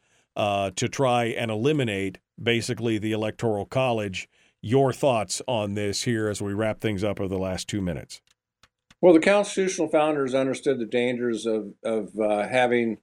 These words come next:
Speaker 2: uh, the population centers elect the president, and that's why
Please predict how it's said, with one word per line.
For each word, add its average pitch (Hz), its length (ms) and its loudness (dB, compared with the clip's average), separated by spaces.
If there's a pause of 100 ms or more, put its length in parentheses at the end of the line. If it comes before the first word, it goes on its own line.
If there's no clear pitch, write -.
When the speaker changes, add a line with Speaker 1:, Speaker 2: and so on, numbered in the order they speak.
(500)
Speaker 2:
uh, 107 300 2
the 110 140 -4
population 120 640 2
centers 110 400 0
elect 104 320 2
the 104 60 -4
president, 98 600 2
and 113 120 -2
that's 117 220 0
why 113 360 6